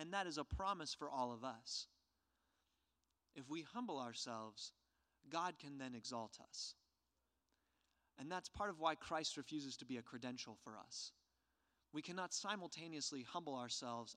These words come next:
and claim Christ as our point of pride. So when we take communion today, my challenge to you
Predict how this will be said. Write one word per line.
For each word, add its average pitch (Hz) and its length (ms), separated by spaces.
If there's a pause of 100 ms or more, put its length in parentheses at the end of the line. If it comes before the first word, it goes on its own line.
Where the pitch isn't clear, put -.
and 120 140
claim 147 340
Christ 120 520 (120)
as 120 180
our 113 100
point 117 240
of 104 120
pride. 101 320 (2250)
So - 180
when 175 180
we 180 120
take 240 240
communion 160 440
today, 120 440 (2000)
my 143 180
challenge 196 540
to - 120
you 120 240